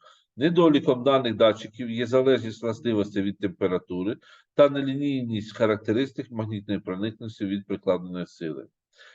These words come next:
Індукційні датчики. Їх дія заснована на явищі електромагнітної індукції, наведена Р С електроконтур, в якому змінюється магнітний потік. До них відносяться тахогенератори постійного та змінного струму.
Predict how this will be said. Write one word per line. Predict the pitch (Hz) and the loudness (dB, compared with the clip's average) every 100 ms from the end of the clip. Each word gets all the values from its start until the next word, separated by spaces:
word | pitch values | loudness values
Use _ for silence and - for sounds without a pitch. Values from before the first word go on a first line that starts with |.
| _ - | _ -8
Індукційні | 147 190 160 180 156 131 | -2 -2 -2 -2 0 4
датчики. | 123 107 - 101 98 | 4 4 0 -8 -6
Їх | 107 151 | -4 -4
дія | 147 170 151 | -2 2 2
заснована | 131 131 147 131 117 | 0 -2 -2 0 -2
на | 113 | -2
явищі | 120 123 120 107 110 | 4 4 4 0 -2
електромагнітної | 107 104 110 107 113 117 110 | -2 -2 -6 -6 -8 -4 -2
індукції, | 95 90 87 - 107 131 - _ _ _ - | -2 -6 -14 -14 -10 -10 -12 _ _ _ 2
наведена | 117 131 143 123 113 113 | 6 8 6 4 0 0
Р | - 110 | 2 4
С | 104 110 117 127 | 4 4 0 -4
електроконтур, | 127 - 131 - 135 139 113 | -6 -6 -10 -8 -8 -6 -4
в | |
якому | 110 113 117 104 | -2 -2 -2 -2
змінюється | 92 123 135 120 123 | -6 -6 -6 -6 -4
магнітний | 101 95 104 107 | -4 -4 -6 -6
потік. | 98 101 - 78 - _ _ _ _ | -4 -4 -6 -14 -16 _ _ _ _
До | 120 156 | 2 2
них | 170 151 | 2 0
відносяться | 143 135 - 110 113 104 98 | 0 -2 -4 0 4 4 4
тахогенератори | 101 135 131 123 110 110 110 123 131 131 110 | 0 0 0 -2 -6 -4 0 2 2 -2 -4
постійного | 104 98 117 120 113 117 | -6 -8 -10 -10 -10 -12
та | - 92 95 - | -2 0 0 -4
змінного | 87 87 90 87 90 | -16 -12 -10 -10 -12
струму. | 87 - 80 76 | -16 -14 -14 -14